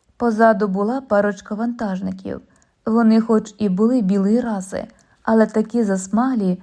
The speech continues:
та обвітрені, що нагадували копчені ковбаси. Насамперед мене вразило, як змінився Тіочин. Про те, що він ламає комедію, я підозрював із того самого моменту, коли вперше побачив крамаря.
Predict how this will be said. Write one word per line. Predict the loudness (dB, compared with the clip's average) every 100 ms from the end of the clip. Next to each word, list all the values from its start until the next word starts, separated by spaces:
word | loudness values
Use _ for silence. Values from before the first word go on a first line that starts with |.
| -12 _
та | 0 2
обвітрені, | 4 2 0 0 0 0
що | 0 0
нагадували | 0 2 0 0 2 2
копчені | 0 -2 -2 -2 -4
ковбаси. | -4 -6 -6 -6 -8 -10 -14 -16 -20 _ _ _ _ _ _ _ _ _ _ _ _ _ -2
Насамперед | 0 0 -6 -6 -2 0 2 4
мене | 4 4
вразило, | 2 0 2 0 0
як | 2 2 2 0
змінився | 0 2 2 0 -4
Тіочин. | -6 -4 -4 -6 -8 -4 -4 -6 -12 _ _ _ _ _
Про | -4 -2
те, | 2 2
що | 2 0
він | 2 2 2 -2
ламає | -2 0 2 0 0
комедію, | 2 2 0 2 2 0 -4 _ _
я | 0 0
підозрював | 2 2 4 4 0 0 -2
із | -6 -4
того | 0 0
самого | 2 0 2 4
моменту, | 4 4 2 0 -2 -4 -4 -20 -10
коли | -2 0
вперше | 0 -2 2 2 0 -6
побачив | -4 -2 0 -2 -4 -8
крамаря. | -4 -2 0 -2 -6